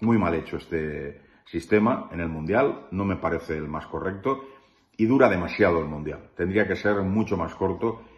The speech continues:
y quizás con menos selecciones. Pero bueno, eso es una forma particular mía que espero que respeten, como yo voy a respetar las que ustedes me puedan proponer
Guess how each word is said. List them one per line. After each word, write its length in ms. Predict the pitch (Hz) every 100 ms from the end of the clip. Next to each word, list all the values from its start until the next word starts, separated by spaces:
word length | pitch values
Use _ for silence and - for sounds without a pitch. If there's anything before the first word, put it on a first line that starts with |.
| -
y 100 | 101
quizás 420 | 87 90 104 113 -
con 320 | 92 87 85
menos 320 | 90 87 -
selecciones. 520 | 80 71 - - - - - - - -
Pero 160 | 82 101
bueno, 160 | 95 80
eso 120 | 95
es 60 |
una 160 | 98 87
forma 340 | - 104 92
particular 720 | 82 80 85 82 85 85 - - _ _ _ _ _ _ _ _ _ -
mía 500 | 90 101 85 - - - _ _
que 100 | 82
espero 300 | - 85 85
que 80 | 85
respeten, 440 | 85 - 85 101
como 220 | 85 73
yo 180 | 71 82
voy 180 | 78 80
a 60 | 76
respetar 440 | 73 - 80 85
las 140 | 87 -
que 120 | -
ustedes 320 | - 82 80
me 120 | 76
puedan 300 | 78 82 76
proponer 460 | 80 80 78 82